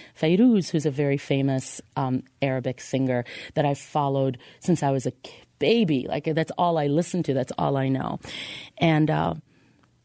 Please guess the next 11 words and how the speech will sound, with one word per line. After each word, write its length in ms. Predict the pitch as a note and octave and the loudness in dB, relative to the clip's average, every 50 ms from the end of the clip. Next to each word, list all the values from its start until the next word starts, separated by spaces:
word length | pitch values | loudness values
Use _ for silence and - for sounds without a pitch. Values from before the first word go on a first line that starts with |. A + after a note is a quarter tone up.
| _ _ _ _ _ _ _ _ _ _ _ _ _ _ _ - - - | _ _ _ _ _ _ _ _ _ _ _ _ _ _ _ -12 -2 2
we, 140 | A#3 A#3 C#4 - | 4 4 4 4
I, 140 | - A#3+ B3+ B3 - - E3 - - G3+ F#3 - - - - | 4 2 2 0 -2 -6 -8 -8 -8 -8 -10 -10 -12 -12 -10
the 220 | F#3 F#3+ F#3+ G#3+ | -8 -4 -4 -4
dinner 360 | F3+ F3 - C4+ C4+ C4 B3+ | -4 -2 2 2 4 4 4
was 200 | A3+ G3+ F3 - - | 2 0 -2 -2 0
over 300 | D#3 D3 C#3+ D3+ D3+ C#3 | 0 0 2 0 0 -2
that 180 | D3 C#3 - | -2 -2 -4
night, 260 | - - C#3+ C#3 C#3+ D3 | -2 -2 0 0 2 2
and 220 | C#3 C#3 C#3 C#3 | 2 2 2 2
then, 240 | D3 D3+ D3+ D#3+ - - - | 2 2 0 0 -2 -4 -8
um, 500 | F3+ - - - - - - C#3+ - D3 | -6 -6 -4 -4 -2 -2 -2 -2 -4 -6